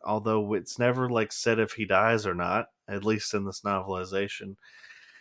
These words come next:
And then for some reason, the head doctor's like, "Uh, why don't you meet some of the patients here? They would probably enjoy that."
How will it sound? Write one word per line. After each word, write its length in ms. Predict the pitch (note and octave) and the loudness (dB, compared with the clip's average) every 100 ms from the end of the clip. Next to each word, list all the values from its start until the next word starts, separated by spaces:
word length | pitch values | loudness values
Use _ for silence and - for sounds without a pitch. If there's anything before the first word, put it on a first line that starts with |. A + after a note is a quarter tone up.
| - - - - _ - _ _ _ - | -20 -20 -20 -20 _ -20 _ _ _ 6
And 200 | E3 E3+ | 8 12
then 240 | G3+ G3+ F3 | 10 10 4
for 120 | E3+ | 2
some 320 | - G#3 G3 | 8 8 10
reason, 360 | G3 F3 E3 D3 | 10 10 6 6
the 100 | C3 | 6
head 300 | D#3 D#3+ D3 | 6 6 8
doctor's 480 | D3 D#3+ - D3 | 8 8 6 4
like, 180 | C#3+ C#3 | 8 6
"Uh, 120 | F3 | 6
why 280 | F#3 F3+ C#4+ | 2 6 8
don't 300 | G4+ G#4 - | 8 6 8
you 160 | D#4+ A3 | 8 10
meet 400 | G3 C4 B3+ - | 8 8 4 -2
some 320 | - A3 A3 | 4 6 8
of 100 | G3 | 8
the 280 | F#3 D#3 C3+ | 10 8 8
patients 680 | D#3 F#3+ C4+ - C#3+ B2 | 2 2 4 2 0 0
here? 460 | B2+ G#2+ F#2+ F2+ F#2 - - - A2+ - | 0 2 2 0 -4 -12 -18 -20 -16 0
They 120 | D#3 | 2
would 160 | G3 G#3+ | 2 2
probably 480 | E3 D3 D#3+ F#3 G3 | 6 6 6 4 2
enjoy 380 | F#3+ G#3 A3+ F#3 | 2 2 2 2
that." 320 | G#2 F2+ | 2 0